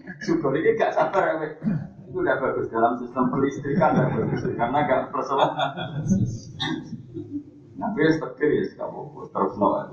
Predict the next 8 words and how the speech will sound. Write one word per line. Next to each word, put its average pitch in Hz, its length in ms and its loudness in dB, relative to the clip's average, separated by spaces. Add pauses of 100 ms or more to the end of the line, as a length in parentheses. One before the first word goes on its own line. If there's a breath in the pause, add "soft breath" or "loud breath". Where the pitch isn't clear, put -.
(2500)
Ya, 85 80 -2
jadi 87 460 0 (520)
pengiran 95 400 2
itu 104 200 2 (920)
gawe 92 300 0 (100)
dunia 90 320 2
itu - 240 0
dari 90 160 0